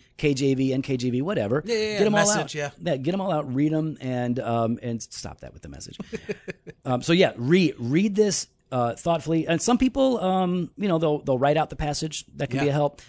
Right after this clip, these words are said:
Speaker 1: Other
Speaker 2: Yeah,
Speaker 1: people
Speaker 2: for me,
Speaker 1: will
Speaker 2: that's a big help, is writing it out. I
Speaker 1: Yeah.
Speaker 2: like writing it out.
Speaker 1: And it helps you to work on your penmanship, everybody.
Speaker 2: Yep.
Speaker 1: Work on your penmanship.
Speaker 2: Mm-hmm.
Speaker 1: All right, so read. That's the first step. Pretty obvious, pretty basic.
Speaker 2: Yep. Uh, secondly, A,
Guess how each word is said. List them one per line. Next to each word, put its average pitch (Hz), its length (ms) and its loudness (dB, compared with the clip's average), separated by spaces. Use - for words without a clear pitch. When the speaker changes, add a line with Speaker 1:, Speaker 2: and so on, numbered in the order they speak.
Speaker 1:
Other 139 140 2
Speaker 2:
Yeah, 127 80 0
Speaker 1:
people 151 180 0
Speaker 2:
for 139 60 4
me, 180 80 4
Speaker 1:
will 170 60 2
Speaker 2:
that's 156 180 0
a 127 40 -6
big 120 240 -10
help, 110 220 -8
is 107 100 -14
writing 117 260 -8
it 107 40 -10
out. 101 260 -10
I 123 60 -18
Speaker 1:
Yeah. 131 60 -8
Speaker 2:
like 127 180 -4
writing 113 280 -6
it 107 60 -8
out. 107 220 -10
Speaker 1:
And 220 140 0
it 185 80 0
helps 165 200 0
you 165 40 -2
to 147 80 0
work 143 120 -2
on 139 60 0
your 127 80 0
penmanship, 104 460 -4
everybody. 98 400 -6
Speaker 2:
Yep. 135 140 -6
Speaker 1:
Work 202 140 0
on 147 80 4
your 113 80 0
penmanship. 87 540 -10
Speaker 2:
Mm-hmm. 135 300 -12
Speaker 1:
All 160 80 2
right, 131 160 0
so 143 240 -2
read. 143 340 4
That's 151 180 0
the 180 100 -4
first 180 260 2
step. 151 380 0
Pretty 160 180 2
obvious, 147 320 0
pretty 156 180 -2
basic. 127 440 -4
Speaker 2:
Yep. 180 280 -6
Uh, 131 260 -6
secondly, 156 580 -6
A, 151 400 -4